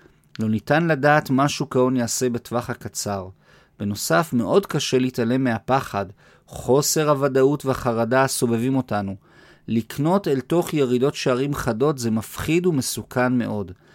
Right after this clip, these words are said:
אבל מי שהצליח בכך עשה עסקה טובה מאוד. המעטים שרצו לרכוש, המעטים שרצו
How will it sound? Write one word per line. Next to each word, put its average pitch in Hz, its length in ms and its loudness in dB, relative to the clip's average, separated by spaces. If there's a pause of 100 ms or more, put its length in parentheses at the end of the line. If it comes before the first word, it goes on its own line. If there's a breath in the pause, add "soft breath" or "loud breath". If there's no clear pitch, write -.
(300 soft breath)
אבל 101 180 -4
מי 143 140 -2
שהצליח 143 720 -2
בכך 165 540 0
עשה 143 380 2
עסקה - 600 -2
טובה 117 480 -2
מאוד. 101 420 -4 (800 loud breath)
המעטים 117 580 0
שרצו 156 480 0
לרכוש, 151 680 -2
המעטים 117 420 -2
שרצו 120 800 0